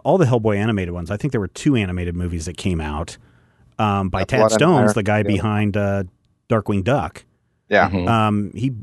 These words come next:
Speaker 1: he brought these to, to light, and they, they are really, really good. So if you have a chance, Matthew and Ashley, go check 'em out.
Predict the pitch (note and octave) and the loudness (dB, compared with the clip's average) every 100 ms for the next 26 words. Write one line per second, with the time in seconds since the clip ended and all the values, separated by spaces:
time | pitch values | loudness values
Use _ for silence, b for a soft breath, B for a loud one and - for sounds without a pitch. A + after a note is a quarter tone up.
0 | - C3 B2 B2 - A2+ G#2 - A2 G2 | -4 0 2 0 0 0 -2 -4 -6 -4
1 | A2 F#2+ B2 E2+ - G2+ G2+ G2+ G2 A#2 | -4 -2 -2 -2 -4 -4 -2 -2 0 2
2 | D3+ D3 G#2 B2 B2+ A2+ A2 G2 G#2+ F2 | 2 2 2 2 4 2 0 0 0 -2
3 | - _ _ - A2 G#2 G#2 G#2 G2+ C3 | -10 _ _ -6 -2 -2 -2 -2 -2 -4
4 | - B2 A2+ A2+ G#2+ G2+ F#2 G2+ G2 E2+ | -4 -2 -2 -2 -2 -2 -2 -2 -4 -4
5 | F#2 - F2 E2+ D#2 - | -4 -4 -6 -6 -6 -10